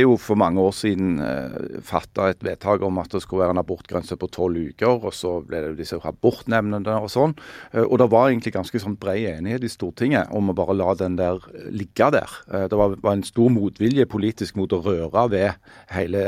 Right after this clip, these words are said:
abortgrensen og, eh, hele dette spørsmålet, fordi det jo er så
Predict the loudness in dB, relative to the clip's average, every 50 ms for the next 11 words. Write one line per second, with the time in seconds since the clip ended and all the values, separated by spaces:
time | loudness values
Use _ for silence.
0 | -2 -2 -2 -2 -4 -6 -6 -10 -18 _ _ -6 -6 -4 -4 -6 -6 -8 -8 -8
1 | -6 -6 -6 -6 -8 -8 -10 -8 -6 -4 -4 -4 -4 -2 -2 0 0 0 -2 -6
2 | -12 -20 -20 -20 -20 -20 -20 -16 _ -8 -6 -6 -4 -4 -6 -6 -6 -2 -2 -2
3 | 0 0 -2 -2 -2 -4 2 4 4 4 4 2 2 2 2 2 0 -2 -4 -4
4 | -4 -2 0 0 0 0 0 -2 -4 -6 -4 -2 -2 -2